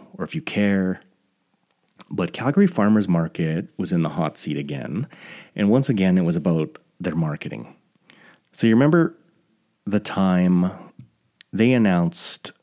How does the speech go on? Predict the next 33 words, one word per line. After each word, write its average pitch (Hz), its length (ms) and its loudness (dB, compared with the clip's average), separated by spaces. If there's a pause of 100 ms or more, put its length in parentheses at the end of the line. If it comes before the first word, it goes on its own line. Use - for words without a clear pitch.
(100)
uh, 78 500 -2 (260)
C 110 240 2
F 92 160 2
M 87 140 2
West - 420 -4
when 90 160 -2
they 80 80 0
posted 85 420 -2
a 82 60 -4
picture - 580 -6
on 151 160 -6
social - 360 -4
media 123 500 -4 (720)
of 85 1080 0 (220)
two 113 160 2
pigs 85 580 -4 (120)
in 95 120 -2
a 87 60 -2
field 92 420 0
doing 85 240 2
it. - 140 -10 (720)
And 90 380 0
people 101 240 -2
got 80 300 0
offended. - 520 -6 (640)
Of - 140 -18
course, 90 260 -2
people 92 220 -2
got 87 160 -2
offended. 76 480 -4
They 78 80 -8
had 80 200 -8
to, 82 100 -4